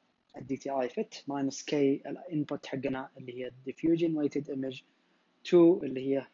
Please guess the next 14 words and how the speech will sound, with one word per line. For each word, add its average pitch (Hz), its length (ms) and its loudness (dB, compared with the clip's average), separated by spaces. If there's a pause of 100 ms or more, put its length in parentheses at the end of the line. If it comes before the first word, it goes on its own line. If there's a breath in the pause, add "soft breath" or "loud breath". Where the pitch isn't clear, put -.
(160)
لما 131 240 -4
حولناها 127 720 -8
إلى 123 360 -6
M 123 300 -4
I 180 240 -2
F - 20 -16 (600)
وأضفنا، 139 580 -4 (260)
طبعا 127 160 -4
كانت 127 300 -6 (260)
دي 175 120 4
دبليو 151 560 2
آي 131 180 -4 (140)
إم 160 320 -4
إف، - 260 -8